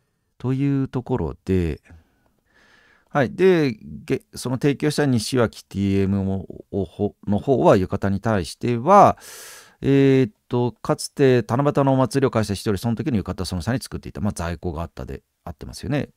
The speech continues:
で、今は夏、祭りがなくなり、浴衣はあったと。で、知事が来られた際に、ピーアールなら-、なるならと提供したと。で、斉藤さんもどれがいいかと選んだと。で、厳密に考えていなかったので、契約書のものは、はなく貸したというか、プレゼントというか、なんとも言いようがないって。まあ、そりゃそうでしょうね、と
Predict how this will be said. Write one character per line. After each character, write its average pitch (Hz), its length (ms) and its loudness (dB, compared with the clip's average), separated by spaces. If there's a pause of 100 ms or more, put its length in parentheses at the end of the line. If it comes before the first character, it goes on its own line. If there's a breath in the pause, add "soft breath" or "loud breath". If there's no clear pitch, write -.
で、 131 220 2
今 117 260 2
は 92 80 -2
夏、 87 420 -6
祭 98 300 -4
り - 20 0
が 98 80 -2
な 92 120 -2
く - 100 -6
な 120 100 0
り、 139 120 0
浴 90 180 -4
衣 82 140 -6
は 76 120 -10
あ - 40 -10
っ - 100 -14
た 73 120 -12
と。 69 180 -16 (200)
で、 139 300 6
知 - 140 -6
事 110 80 2
が 82 80 -2
来 95 140 -6
ら 90 40 -2
れ 82 80 -6
た - 140 -12
際 80 260 -6
に、 127 340 -2
ピ 104 140 -4
ー 101 80 2
ア 85 40 -2
ー - 20 -4
ル 85 80 -6
な 78 120 -6
ら-、 87 160 -8 (140)
な 101 140 -2
る 78 80 -6
な 85 100 -6
ら 127 100 -2
と 117 120 -4
提 80 220 -8
供 73 180 -12
し - 80 -14
た - 100 -16
と。 - 140 -20 (100)
で、 147 140 -6
斉 101 200 -2
藤 78 160 -10
さ 95 120 -4
ん 143 60 -2
も 170 120 0
ど 95 140 -2
れ 78 60 -6
が 67 100 -10
い - 20 -14
い 76 40 -14
か 90 120 -8
と - 220 -8
選 - 80 -14
ん - 260 -18
だ - 140 -18
と。 - 180 -20 (500 loud breath)
で、 151 120 6
厳 120 180 6
密 113 180 0
に 110 80 2
考 107 240 2
え 98 60 0
て 85 100 -8
い 85 40 -4
な 85 100 -4
か - 80 -12
っ - 40 -14
た - 100 -10
の 131 120 -2
で、 131 360 4
契 98 100 -4
約 - 160 -6
書 87 140 -6
の 90 120 -4
も 113 100 -2
の 170 140 0
は、 98 80 -2 (680)
は 127 120 0
な 104 120 0
く - 120 -16
貸 - 180 -6
し - 20 -12
た 85 100 -6
と 82 100 -10
い - 20 -6
う - 40 -6
か、 - 100 2
プ - 100 -2
レ 117 100 2
ゼ 87 120 -4
ン 82 80 -6
ト - 100 -14
と - 180 -12
い 78 80 -8
う 80 60 -10
か、 113 240 4
な 90 140 -2
ん 78 80 -6
と 123 80 -6
も 135 80 0
言 92 80 0
い - 20 -4
よ 73 60 -8
う - 20 -12
が - 80 -14
な 62 80 -18
い - 40 -20
っ - 20 -20
て。 - 140 -20
ま 123 120 0
あ、 - 40 -4
そ - 140 -10
り 95 40 -4
ゃ 90 40 -6
そ 98 200 -8
う - 40 -10
で 58 100 -16
し - 100 -14
ょ 64 100 -14
う - 20 -20
ね、 - 140 -20
と - 160 -20